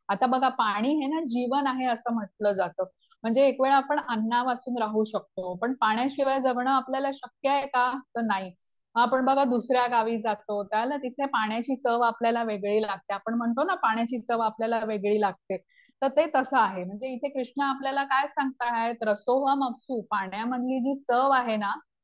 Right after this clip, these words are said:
तर ती कृष्ण आहेत. आता बघा ह्यापुढे आपण जेव्हा पाणी पिऊ तेव्हा लक्षात ठेवा हा श्लोक कृष्णांनी सांगितलेला, पाण्यातली चव हे कृष्ण आहेत. आता दुसरं काय म्हटलेलं आहे तिथे,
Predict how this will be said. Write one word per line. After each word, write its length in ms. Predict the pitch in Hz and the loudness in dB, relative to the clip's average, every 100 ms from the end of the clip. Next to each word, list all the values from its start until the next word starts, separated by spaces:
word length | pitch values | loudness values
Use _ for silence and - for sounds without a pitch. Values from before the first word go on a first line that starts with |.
| _ - | _ -4
तर 60 | 247 | -2
ती 200 | 240 349 | 0 0
कृष्ण 360 | 294 233 233 | 0 -2 0
आहेत. 160 | 208 180 | -2 -2
आता 180 | 190 226 | -2 0
बघा 220 | 233 233 | 2 2
ह्यापुढे 500 | 220 208 220 240 233 | 0 0 -2 0 2
आपण 420 | 233 - 233 240 | 0 -2 -6 -4
जेव्हा 200 | 233 233 | -4 -4
पाणी 320 | 233 208 214 | -4 -4 -4
पिऊ 220 | 233 233 233 | -2 -2 -2
तेव्हा 340 | 233 214 226 | -2 -4 -4
लक्षात 360 | 226 - - 233 | -4 -4 -4 -4
ठेवा 280 | - 220 | -2 -4
हा 220 | 226 220 208 | -2 -2 -4
श्लोक 320 | - 208 214 - | -2 -2 -2 -4
कृष्णांनी 460 | 202 - 202 214 | -6 -6 -6 -6
सांगितलेला, 720 | - 202 208 214 - 214 208 | -6 -6 -6 -6 -4 0 2
पाण्यातली 600 | 254 214 190 202 220 240 269 - | 2 0 -2 -6 -6 -6 -6 -2
चव 240 | 220 294 427 _ _ - | 0 0 -4 _ _ -2
हे 60 | 226 | -2
कृष्ण 440 | 233 196 185 202 | -2 -8 -4 -2
आहेत. 320 | 190 180 180 170 - _ _ | -2 0 -4 -6 -16 _ _
आता 180 | - 247 | -2 2
दुसरं 380 | 240 240 247 269 | 0 0 0 0
काय 200 | 285 277 | 2 2
म्हटलेलं 420 | 277 269 254 247 | 2 0 -2 -2
आहे 100 | 240 | -4
तिथे, 420 | 233 226 233 226 | -6 -8 -4 -4